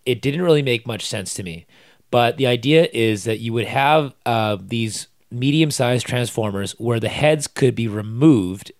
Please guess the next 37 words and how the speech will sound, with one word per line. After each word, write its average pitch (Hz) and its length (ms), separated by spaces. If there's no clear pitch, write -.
and 107 380
they 117 100
could 120 140
transform 127 440
into 113 540
miniature 110 560
robots. 92 640
And 113 460
when 123 220
you 123 80
transform 143 800
the, 117 140
the 123 220
main 127 340
bodies, 101 500
they 113 100
would 110 80
transform 123 340
into 117 140
vehicles. 98 600
And 113 200
then 110 440
the 110 300
little 139 600
heads 135 320
that 117 140
turn 127 180
into 117 380
miniature 113 340
robots, 110 380
they 113 180
could 110 260
sit - 460
inside 127 400
cockpits 123 500
and 113 180
pilot 107 440